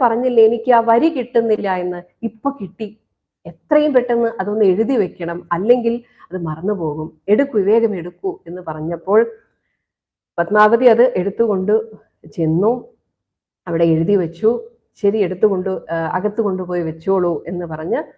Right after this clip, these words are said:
"ഞാൻ ഇനി ഏതായാലും കുളിച്ചിട്ട് വരാം" എന്ന് പറഞ്ഞ് ജയദേവർ പോയി. ഏകദേശം ഒരു മണിക്കൂറൊക്കെ കഴിഞ്ഞ് ജയദേവർ കുളിയൊക്കെ കഴിഞ്ഞ് സന്ധ്യാവന്ദനമൊക്കെ കഴിഞ്ഞ് വന്നിട്ട്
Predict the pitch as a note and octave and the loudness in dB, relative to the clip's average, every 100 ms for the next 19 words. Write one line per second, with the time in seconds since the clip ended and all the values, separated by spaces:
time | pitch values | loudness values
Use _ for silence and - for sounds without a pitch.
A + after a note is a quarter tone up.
0 | _ _ - A#3 B3+ B3+ A3+ G#3+ G3+ A#3 | _ _ 0 2 4 6 4 4 2 0
1 | - - G#3+ G3 G3 G#3 F3 D3+ D#3 C#3+ | -4 -4 -2 0 -4 -2 -2 -2 -4 -6
2 | - G3 E3 D#3 A3+ G#3+ F3 E3+ E3+ F#3 | -8 -6 -4 -4 -6 -4 -2 0 0 -2
3 | - _ - E3+ - _ _ _ _ - | -6 _ -6 -6 -6 _ _ _ _ -4
4 | A3 G#3 G3+ A3 F#3+ G#3 F3 F3 G3 G3 | -2 -2 -4 -6 -4 -4 -6 -10 -8 -8
5 | F#3+ G3 F#3 D#3+ E3+ - G3+ E3+ E3+ F3 | -6 -8 -4 -4 -4 -6 -4 -4 -4 -6
6 | F3+ - F#3+ F3 E3 D#3+ D#3+ D#3 E3+ G#3+ | -6 -10 -6 -4 -6 -10 -8 -6 -4 -4
7 | B3+ B3 F3 E3+ F3 E3 F3+ A3 G3+ E3+ | -6 -8 -10 -4 -4 -4 -6 -6 -6 -10
8 | F#3+ F#3 E3+ D#3+ F#3 A#3 G#3 D#3+ D#3+ E3 | -14 -10 -6 -4 -4 -4 -4 -4 -4 -6
9 | E3+ C4 | -4 -2